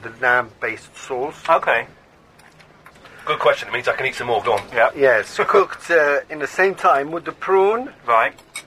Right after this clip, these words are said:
Speaker 1: Okay, the prawns.
Speaker 2: They just add an extra bit of flavour, do they?
Speaker 1: A very extra flavour to, to
Speaker 2: Yeah,
Speaker 1: the
Speaker 2: it's
Speaker 1: actual,
Speaker 2: delicious.
Speaker 1: uh, dish.
Speaker 2: The,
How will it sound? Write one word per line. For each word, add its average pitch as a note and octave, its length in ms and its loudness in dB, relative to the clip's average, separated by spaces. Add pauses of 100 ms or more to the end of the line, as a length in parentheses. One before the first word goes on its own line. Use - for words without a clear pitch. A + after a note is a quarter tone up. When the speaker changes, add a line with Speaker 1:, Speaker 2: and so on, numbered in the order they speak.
(200)
Speaker 1:
Okay, D#3+ 240 -8
the D3 120 -12
prawns. C3 720 -8 (920)
Speaker 2:
They C#3+ 100 -6
just C3+ 180 -4
add C3 180 4
an B2+ 80 -4
extra - 300 -4
bit C3 100 -4
of B2+ 100 -8
flavour, A#2+ 340 0
do A#2+ 100 -12
they? A#2+ 160 -2 (340)
Speaker 1:
A - 40 -6 (200)
very C#3 320 4
extra A2 680 -4 (640)
flavour G#2+ 420 -4 (140)
to, G#2 200 -10 (120)
to G#2+ 80 -12
Speaker 2:
Yeah, G#2+ 80 -10
Speaker 1:
the D3 240 0
Speaker 2:
it's G#2 100 4
Speaker 1:
actual, - 240 -2
Speaker 2:
delicious. A2 160 -4
Speaker 1:
uh, G#2+ 220 -2 (120)
dish. - 280 -6
Speaker 2:
The, D3+ 60 0